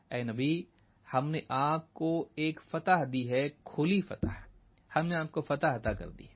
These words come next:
کھلی فتح دے دی آپ کو۔ لِيَغْفِرَ لَكَ اللَّهُ مَا تَقَدَّمَ مِنْ ذَنْبِكَ وَمَا تَأَخَّرَ، تاکہ اللہ تعالیٰ مغفرت کر دے آپ کے ان احوال کی جو پہلے گزر چکے،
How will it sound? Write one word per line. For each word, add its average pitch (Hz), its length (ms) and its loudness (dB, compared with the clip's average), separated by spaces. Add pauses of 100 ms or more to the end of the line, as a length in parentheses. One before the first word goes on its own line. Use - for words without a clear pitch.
(640)
کھلی 175 300 6
فتح 139 380 2
دے 104 100 2
دی 101 140 -2
آپ 76 260 -4
کو۔ - 140 -16 (760)
لِيَغْفِرَ 156 680 6
لَكَ 135 260 2
اللَّهُ 135 480 4
مَا 120 160 0
تَقَدَّمَ 127 680 -2
مِنْ 117 300 -2
ذَنْبِكَ 147 440 2
وَمَا 117 280 -2
تَأَخَّرَ، 113 540 -2 (640)
تاکہ 147 400 4
اللہ 147 360 4
تعالیٰ 131 260 0
مغفرت 117 500 -4
کر 113 160 -4
دے 147 240 2 (640)
آپ 165 420 6
کے 180 360 4 (680)
ان 180 120 2 (100)
احوال 135 540 6
کی 202 340 0 (260)
جو 135 220 0
پہلے 151 360 0
گزر 127 380 0
چکے، 185 440 0